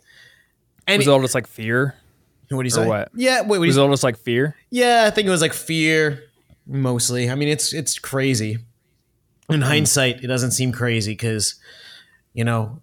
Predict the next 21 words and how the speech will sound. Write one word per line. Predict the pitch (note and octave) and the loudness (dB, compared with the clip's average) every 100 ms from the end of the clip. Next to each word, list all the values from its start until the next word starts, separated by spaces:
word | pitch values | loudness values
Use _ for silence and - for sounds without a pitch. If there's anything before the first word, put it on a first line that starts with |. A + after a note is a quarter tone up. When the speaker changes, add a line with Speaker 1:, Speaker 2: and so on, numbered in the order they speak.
| - | -6
Speaker 1:
a | C3 | -2
year | A#2+ B2 C#3 C3 | 0 2 2 0
of | A#2+ | -2
capturing | - C3 - C3 A#2 | -4 -4 -2 -2 -2
your | A2+ A2 | -2 0
own | A#2+ A2+ | -2 -2
efforts, | G#2 A#2 G#2 - - - | -4 -6 -4 -4 -4 -6
like, | A2+ | -4
a | A#2 | -2
hundred | C3 A#2+ | -2 -2
percent | B2 - A#2+ A2+ A#2+ | 0 0 0 -4 -8
versus, | A2 - A2 G2+ - - - | -6 -4 -4 -4 -2 -2 -2
you | A2 | -4
know, | |
I | G#2+ | -4
don't | G2+ | -6
know, | F#2+ - _ _ _ _ - | -10 -14 _ _ _ _ -6
a, | A2+ A#2 A#2+ | -4 -4 -2
a | B2 | -4
minute | A2 A2+ B2+ B2+ A#2+ B2+ C3 | -4 -4 -2 0 0 0 -2
percent | - A2+ - A2 G#2 | -4 -2 -2 -2 -6